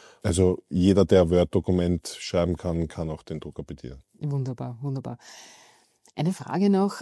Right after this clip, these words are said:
Speaker 2: und zwar zu dem, zum Einsatz direkt, ja, wenn's ein bisschen raffer zugeht in Produktionsbereichen oder im Lager, muss dieser Drucker schon ein bisschen was aushalten, kann ich mir vorstellen. Ähm, was gibt's denn so technische und bauliche Eigenschaften,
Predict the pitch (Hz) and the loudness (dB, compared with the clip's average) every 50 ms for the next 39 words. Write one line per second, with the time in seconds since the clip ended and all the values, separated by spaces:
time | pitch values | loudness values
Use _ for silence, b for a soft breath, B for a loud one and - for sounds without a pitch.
0 | - - 180 175 - - 143 143 143 156 165 170 170 175 175 175 170 170 165 - | -8 -6 -6 -4 -4 -4 -4 -4 -2 0 0 2 2 2 2 2 0 -2 -4 -6
1 | - - 175 160 160 165 170 165 160 165 165 165 160 160 160 156 - - 165 - | -6 -2 0 0 2 2 2 2 2 2 2 2 0 0 -2 -4 -6 -8 -8 -8
2 | - 120 123 156 180 156 170 143 - - - 151 143 170 160 135 135 101 117 - | -6 -4 0 0 2 2 0 -2 -2 -6 -4 0 2 2 2 0 -2 -6 -8 -8
3 | - - 135 143 151 151 143 143 147 131 156 139 131 151 135 147 151 147 147 139 | -6 -6 -4 -2 -2 -2 -2 -2 -2 -4 -4 -4 -4 -4 -2 0 0 0 0 -2
4 | B B B B B B B - - 151 139 110 - - - 156 151 147 139 - | B B B B B B B -12 -6 -6 -6 -6 -6 -8 -6 -4 -4 -4 -6 -6
5 | - - 175 165 139 165 156 156 160 156 - - - - 165 135 165 151 156 143 | -2 0 0 2 2 2 4 4 2 0 -2 -6 -4 -4 -2 -2 0 -2 -2 0
6 | - 170 175 170 - - 160 139 143 143 147 139 156 147 135 151 151 156 147 139 | 0 0 0 0 2 0 0 0 0 -2 -2 -4 -4 -4 -2 -2 -2 -2 -2 -2
7 | 131 - 127 131 131 151 147 147 151 151 160 - - - 160 139 165 156 - 151 | -2 -2 -2 -2 -2 -2 -2 0 0 0 -2 -2 -2 -4 0 0 0 0 0 -2
8 | 139 - 160 127 156 135 151 - 151 151 135 - - - 143 - - 139 131 127 | -2 -2 -2 -2 -2 -4 -4 -6 -6 -6 -6 -6 -6 -8 -8 -8 -6 -8 -8 -8
9 | - - 127 147 139 135 120 131 139 127 - 156 107 - - - 123 120 117 104 | -8 -8 -6 -4 -6 -4 -4 -6 -8 -8 -8 -10 -10 -10 -10 -10 -10 -10 -10 -12
10 | - - 123 131 131 127 139 139 135 135 131 120 127 147 143 131 - - - 160 | -12 -12 -12 -12 -10 -10 -10 -10 -10 -8 -8 -8 -6 -6 -4 -4 -4 -2 0 -2
11 | 165 - - - 165 156 147 135 - 156 147 147 143 - 147 110 117 - - 156 | -2 -2 -2 -4 -4 -4 -4 -2 -2 0 0 0 -2 -2 -6 -8 -6 -6 -6 -6
12 | 139 - 151 147 147 - 123 113 120 143 139 160 147 - 127 143 143 131 143 135 | -4 -4 -6 -6 -4 -4 -4 -4 -4 -4 -4 -4 -6 -6 -6 -8 -8 -6 -6 -8
13 | 131 - _ - 147 143 | -8 -8 _ -6 -6 -6